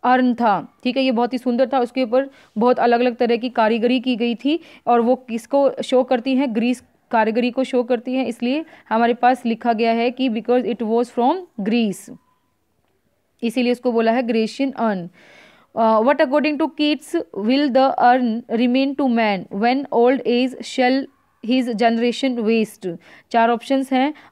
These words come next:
"A forgotten historian, a friend, a silent spectator of his woes, an art desolate।" तो इसमें हमारे पास करेक्ट आंसर रहेगा a friend। ठीक है, "What according to Keats will the urn remain to,"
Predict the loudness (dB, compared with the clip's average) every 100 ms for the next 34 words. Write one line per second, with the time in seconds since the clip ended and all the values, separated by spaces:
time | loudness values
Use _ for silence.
0 | -4 0 0 2 0 0 -2 -2 -2 0
1 | 2 2 -2 -6 -20 _ 0 0 0 -2
2 | 0 -2 -8 -12 0 0 2 2 2 0
3 | -2 -2 -2 -2 -2 0 0 -2 -2 0
4 | 2 2 0 -6 -16 -20 -6 0 0 2
5 | 4 4 2 -4 -4 -4 0 2 2 0
6 | -4 -10 -10 _ -4 -4 -2 0 0 0
7 | 0 0 2 0 -2 -10 -10 -12 -2 0
8 | 0 -2 -2 0 0 0 0 2 2 2
9 | 0 0 0 0 -2 -2 -2 -6 -12 _
10 | _ _ -6 -2 0 0 0 0 0 0
11 | -2 -6 -2 -4 -2 -6 -6 -2 0 0
12 | 2 0 0 -8 -10 2 4 4 2 2
13 | 2 2 0 0 -2 -4